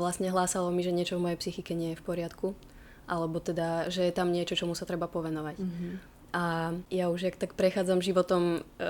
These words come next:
Speaker 1: nejak sa mi často deje, že mňa ten život musí naozaj dokopať do náročnej situácie, aby som si uvedomila vlastne tie súvislosti a tú ozajstnú silu, ktorú v sebe mám a z toho sa vlastne dokážem posúvať ďalej.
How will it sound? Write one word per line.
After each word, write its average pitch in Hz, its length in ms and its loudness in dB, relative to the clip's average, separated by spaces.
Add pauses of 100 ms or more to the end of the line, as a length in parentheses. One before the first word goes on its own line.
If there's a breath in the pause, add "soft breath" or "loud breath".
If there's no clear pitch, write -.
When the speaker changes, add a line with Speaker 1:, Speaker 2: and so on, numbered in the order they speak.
(280)
Speaker 1:
nejak 185 240 2
sa 196 80 2
mi 175 160 4
často 190 320 0
deje, 175 320 6
že 185 80 2
mňa 175 240 4
ten 185 160 2
život 185 240 4
musí 180 240 2
naozaj 175 320 4
dokopať 165 480 0
do 160 80 -4
náročnej 160 560 0
situácie, 160 480 -2
aby 165 160 -4
som 156 160 -6
si - 80 -4
uvedomila 156 720 -2 (400)
vlastne 160 400 -4
tie - 80 -6
súvislosti 160 720 -2
a 156 80 -6
tú 156 80 -8
ozajstnú 160 480 -8
silu, 160 240 -2
ktorú 160 240 -6
v 156 160 -8
sebe 165 160 0
mám 165 320 0
a 165 80 -4
z - 80 -6
toho 156 240 -2
sa 160 160 -4
vlastne 160 240 -2
dokážem 160 320 -4
posúvať 165 480 -6
ďalej. 160 240 -4